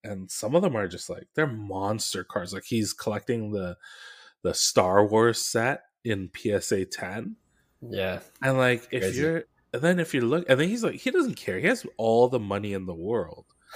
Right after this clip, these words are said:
Speaker 1: So if you're
Speaker 2: <laughs> Right.
Speaker 1: wondering, like, who's holding up these insane values for cards, it's these monster whales that are chasing monster cards. And so maybe,
Speaker 2: Mm-hmm.
Speaker 1: maybe you hold it for a little while. You, you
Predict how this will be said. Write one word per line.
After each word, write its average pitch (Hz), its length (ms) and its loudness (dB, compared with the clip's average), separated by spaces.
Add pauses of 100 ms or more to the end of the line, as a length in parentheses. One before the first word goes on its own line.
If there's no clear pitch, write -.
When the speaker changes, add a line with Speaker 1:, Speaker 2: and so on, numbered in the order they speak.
(160)
Speaker 1:
So 127 140 0
if 110 80 -2
you're 151 100 8
Speaker 2:
<laughs> - 0 -
Right. - 100 6
Speaker 1:
wondering, 160 380 2
like, 101 260 -2 (140)
who's 135 480 -4 (140)
holding 113 420 2
up 113 200 -2
these 98 220 -4
insane 107 800 -4
values 101 640 -2
for 101 160 -2
cards, 139 460 0
it's - 200 0
these 113 380 -2 (360)
monster 110 720 2
whales 98 400 2
that 98 80 0
are 98 140 4
chasing 101 600 -4
monster 92 640 -2
cards. 92 640 -8 (640)
And 101 140 0
so 98 580 2 (160)
maybe, 127 440 2
Speaker 2:
Mm-hmm. 131 180 4 (280)
Speaker 1:
maybe 139 220 -2
you 185 80 8
hold 127 340 6
it 160 140 6
for - 140 4
a 131 40 8
little 127 280 4
while. 139 600 -2
You, 110 180 -4
you 104 280 -8